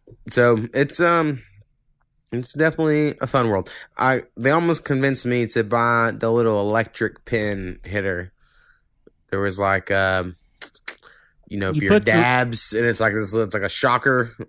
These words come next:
Speaker 1: It's like an electric shocker that burns the dabs or some shit, but it looks like a pin. Uh,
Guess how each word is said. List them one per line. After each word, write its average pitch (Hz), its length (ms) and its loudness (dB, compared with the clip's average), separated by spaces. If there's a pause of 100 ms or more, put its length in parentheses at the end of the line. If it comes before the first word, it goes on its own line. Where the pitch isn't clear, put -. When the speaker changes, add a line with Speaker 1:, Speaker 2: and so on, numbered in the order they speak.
(120)
Speaker 1:
It's 95 140 -10
like 101 100 -4
an 98 80 -4
electric 104 340 -4
shocker 113 480 -2
that 104 340 -6
burns 110 340 0
the 107 120 -6
dabs 107 440 -2
or 107 80 -6
some 107 220 -8
shit, 107 300 -4
but 92 60 -4
it 90 40 -4
looks 95 200 -6
like 98 120 -6
a - 40 -18
pin. 107 420 -4 (800)
Uh, 95 400 -2